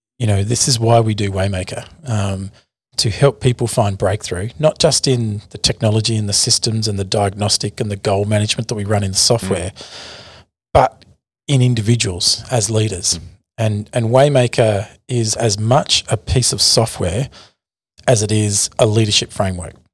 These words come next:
Speaker 1: And, and so in leadership, the very first person we lead for change is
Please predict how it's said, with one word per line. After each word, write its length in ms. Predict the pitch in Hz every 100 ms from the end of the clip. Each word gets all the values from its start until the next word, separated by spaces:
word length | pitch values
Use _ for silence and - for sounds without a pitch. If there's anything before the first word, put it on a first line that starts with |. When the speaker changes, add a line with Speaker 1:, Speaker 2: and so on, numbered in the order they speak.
| _ _ _
Speaker 1:
And, 500 | - 104 98 95 - - _ _ _ _ -
and 120 | 117
so 380 | - 117 113 113 _ _
in 240 | 151 143
leadership, 540 | 123 135 - 90 104 - - - _ _ _ _
the 80 | 104
very 720 | 104 113 135 131 127 127 120
first 580 | - 123 113 107 -
person 600 | - 120 113 - 107 101 98
we 380 | 113 110 107 107 _ _ 101
lead 480 | 110 104 98 135 -
for 180 | - 101
change 680 | 104 - 117 90 92 120 - _ _ _ _ _ _ _
is 500 | 123 107 98 101 -